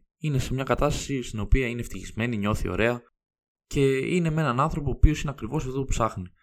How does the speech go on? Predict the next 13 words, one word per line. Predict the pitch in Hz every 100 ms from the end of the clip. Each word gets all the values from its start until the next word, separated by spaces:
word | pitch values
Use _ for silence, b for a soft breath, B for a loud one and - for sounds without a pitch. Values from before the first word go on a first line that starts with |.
| _ _ _ _
Και | - 120
αυτή | 120 -
η | 196
κοπέλα | - 104 104 113 165 - _ _ _ _ _ - -
ξαφνικά | - 156 127 - 190 -
χωρίζει | - - 151 156 120
αυτόν | 104 98
τον | 95 95
άνθρωπο. | 92 - 98 - - _ _ _ _ _
Και | - 120
γιατί | 135 147
το | 143
χωρίζει; | 139 107 107 113 151 220